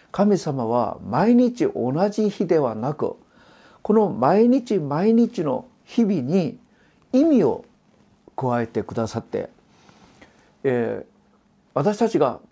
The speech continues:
まあ、いつと同じような人生、同じような、あ、この生き方ではなく、この意味に合わせて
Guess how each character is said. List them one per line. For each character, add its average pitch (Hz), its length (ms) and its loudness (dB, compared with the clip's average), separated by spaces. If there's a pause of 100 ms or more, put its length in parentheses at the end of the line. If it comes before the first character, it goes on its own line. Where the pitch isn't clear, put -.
(180)
ま 135 200 -2
あ、 - 120 -2
い 240 100 -2
つ 240 220 -2
と 190 260 0 (140)
同 160 140 0
じ 240 120 -2
よ 254 180 4
う - 20 2
な 165 160 0
人 143 260 -4
生、 113 400 -6
同 156 240 -2
じ 233 140 0
よ 220 100 6
う 180 60 0
な、 127 220 -6 (120)
あ、 87 300 -6
こ 120 100 -8
の 110 140 -4
生 123 80 -8
き 139 160 -4
方 131 260 -2
で 98 140 -8
は 92 120 -10
な 113 180 -8
く、 - 180 -10 (880)
こ 208 100 -2
の 214 220 0
意 247 160 4
味 240 180 4
に 143 300 -2
合 113 160 -6
わ 156 120 0
せ 151 200 -4
て 143 400 -2